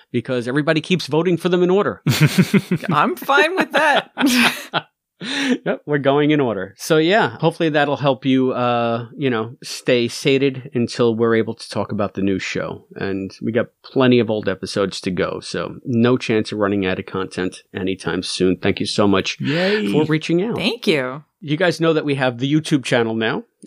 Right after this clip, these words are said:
Speaker 1: and we got another comment.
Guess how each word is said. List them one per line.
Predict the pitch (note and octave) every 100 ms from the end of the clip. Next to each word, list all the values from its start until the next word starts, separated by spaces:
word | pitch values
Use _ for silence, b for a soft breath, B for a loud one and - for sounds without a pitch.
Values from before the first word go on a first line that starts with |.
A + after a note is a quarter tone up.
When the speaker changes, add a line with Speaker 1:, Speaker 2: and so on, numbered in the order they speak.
| A2
Speaker 1:
and | G#2 G2+ G2
we | G#2
got | A2+ A2 A2
another | A#2+ A2 A2 A2+ C3+ D3+ D3+
comment. | - C3+ B2 A#2+ B2 -